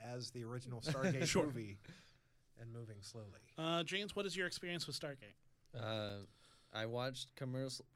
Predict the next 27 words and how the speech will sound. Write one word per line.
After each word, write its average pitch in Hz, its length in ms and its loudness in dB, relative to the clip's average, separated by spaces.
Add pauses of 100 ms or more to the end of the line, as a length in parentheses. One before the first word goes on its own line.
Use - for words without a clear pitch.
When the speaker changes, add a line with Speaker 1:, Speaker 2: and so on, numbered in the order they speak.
(100)
Speaker 3:
commercials 147 460 2
of 113 160 6
it 113 160 2 (100)
on 104 180 -4
Sci-Fi 113 460 -2
Channel. - 320 -10 (140)
Speaker 2:
Great. 196 260 8 (160)
All 180 200 10
right, 151 240 10
that's 147 200 2
James's 143 600 6
<laughs> - 0 -
notes 170 440 6 (320)
Speaker 3:
Um, 120 540 4
Speaker 2:
<laughs> 139 80 -8
on 165 120 4
Stargate. 180 840 8 (680)
Speaker 3:
I 127 180 6
Speaker 2:
About 185 260 12
as 175 140 8
dense 175 260 6
as 139 100 0
what 156 140 6
he's 151 100 2
got 156 220 2
to 151 80 -4
say 143 300 0